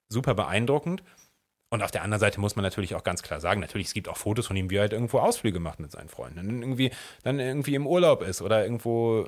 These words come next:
halt im Hamburger Umland eine Wandertour macht oder so. Und das gehört natürlich auch alles dazu.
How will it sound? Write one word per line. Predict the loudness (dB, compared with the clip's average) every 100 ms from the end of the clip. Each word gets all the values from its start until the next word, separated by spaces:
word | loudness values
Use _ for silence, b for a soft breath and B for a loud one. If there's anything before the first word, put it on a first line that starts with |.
| 0
halt | 0 0
im | -2 0
Hamburger | 2 4 4
Umland | 4 4 4 2
eine | 2
Wandertour | 4 2 2 0
macht | 0 -2
oder | -6 -4
so. |
Und | -2
das | -2
gehört | 0 0
natürlich | 0 -4 -6 2
auch | 2 4
alles | 2 -2
dazu. | -8 -10 -10